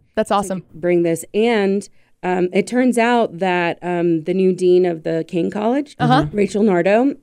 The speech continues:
Speaker 2: <clears throat> shout out to Dean Rachel 'cause she's incredible. Um, she's really good friends with the director and the writer-director, and so he's in town. And, um, the filmmakers are local,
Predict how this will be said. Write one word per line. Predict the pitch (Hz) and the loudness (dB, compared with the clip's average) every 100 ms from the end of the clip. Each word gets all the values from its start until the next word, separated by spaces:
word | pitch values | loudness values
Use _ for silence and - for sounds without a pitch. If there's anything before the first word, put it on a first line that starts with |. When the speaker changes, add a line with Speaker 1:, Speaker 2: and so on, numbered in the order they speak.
| _ | _
Speaker 2:
<clears throat> | 196 196 175 | -2 -2 -2
shout | - - 160 | -4 -2 2
out | 160 151 - | 4 2 0
to | 170 156 | 0 2
Dean | 165 165 | 4 4
Rachel | 156 147 - 139 | 4 0 -4 -12
'cause | - 151 | -12 -12
she's | 160 147 | -8 -4
incredible. | 160 165 135 127 143 151 - _ - - - - | -4 -4 -4 -4 -6 -8 -10 _ -20 -20 -20 -8
Um, | 180 170 160 123 - _ - | 0 4 4 2 -4 _ -18
she's | - 208 208 185 | -8 0 0 2
really | 196 190 | 2 2
good | 175 147 | 2 0
friends | - 202 170 151 160 | -2 0 2 0 -2
with | 175 180 175 - | 0 2 0 -4
the | 165 156 151 151 _ _ _ | -2 0 -2 -6 _ _ _
director | 190 185 170 - 143 - - - _ _ _ | -2 -2 -2 -8 -12 -14 -20 -20 _ _ _
and | 175 170 160 151 - | -4 0 0 -2 -4
the | 156 | -6
writer-director, | 156 165 160 160 151 147 139 | -4 -2 -2 -4 -6 -6 -8
and | - 156 156 | -6 -6 -6
so | 160 | -8
he's | 160 226 240 | -6 -8 -4
in | 262 | -4
town. | 240 240 277 - - - _ _ - | -4 -6 -8 -10 -14 -20 _ _ -4
And, | 190 175 165 160 - - - | 0 2 2 0 -2 -12 -6
um, | 165 151 151 143 - | -2 0 -2 -2 -4
the | 175 | -6
filmmakers | 165 185 180 175 180 170 175 - | -4 -2 0 0 0 -2 -4 -6
are | 170 | -4
local, | 165 160 160 160 | -2 -2 -2 -6